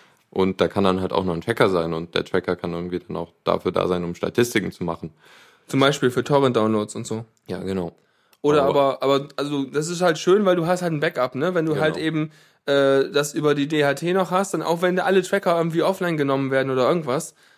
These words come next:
Speaker 2: dann kannst du mit der, sobald du, solange du in die D H T reinkommst, also einmal den Bootstrap findest, dass du halt die erste Adresse hast, wie sich das alles berechnet und so Zeug, dann, ähm, ja, kommst du halt immer ran.
Speaker 1: Ja, genau.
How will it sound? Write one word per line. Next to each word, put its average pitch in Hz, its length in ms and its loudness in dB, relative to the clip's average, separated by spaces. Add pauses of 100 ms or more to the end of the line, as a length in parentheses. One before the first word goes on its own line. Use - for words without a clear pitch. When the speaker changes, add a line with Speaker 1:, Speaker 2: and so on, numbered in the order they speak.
(140)
Speaker 2:
dann - 140 -2
kannst 165 300 0
du 165 40 -4
mit 156 220 0
der, 147 320 4
sobald 147 440 0
du, 156 200 0
solange 160 360 2
du 170 120 0
in 170 100 0
die 156 120 -2
D 156 160 0
H 160 80 2
T 156 180 -4
reinkommst, 185 760 -2 (320)
also 139 320 0 (200)
einmal 156 380 4
den 143 240 0
Bootstrap 156 520 0
findest, 180 380 2
dass 156 160 -2
du 156 140 -2
halt 151 260 2
die 147 120 0
erste 165 300 2
Adresse 151 400 0
hast, 151 280 -2 (420)
wie 160 380 0
sich 160 180 4
das 156 160 0
alles 151 220 2
berechnet 165 380 2
und 135 120 -2
so 139 80 -2
Zeug, 135 380 -2 (500)
dann, 156 380 2
ähm, 147 440 2 (300)
ja, 123 200 4
kommst 139 360 -4
du 151 80 0
halt 147 240 2
immer 147 260 2
ran. 117 300 -2
Speaker 1:
Ja, 104 140 -10 (180)
genau. 101 380 -6